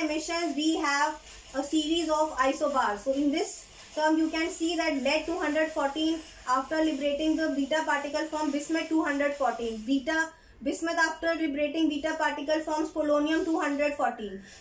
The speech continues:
So lead two hundred fourteen, bismuth two hundred fourteen, and polonium two hundred fourteen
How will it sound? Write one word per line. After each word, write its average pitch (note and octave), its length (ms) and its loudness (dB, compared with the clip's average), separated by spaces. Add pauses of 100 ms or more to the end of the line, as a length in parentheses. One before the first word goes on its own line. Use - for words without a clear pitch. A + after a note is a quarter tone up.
So D4+ 100 0
lead C#4+ 400 2
two F4 140 -2
hundred D#4+ 240 0
fourteen, D#4+ 440 2
bismuth D#4+ 360 -2
two E4 140 -4
hundred D4+ 300 0
fourteen, D4+ 400 -2
and D#4 260 -2
polonium C#4+ 500 0
two D#4 960 -2
hundred D#4+ 300 2
fourteen D#4 540 2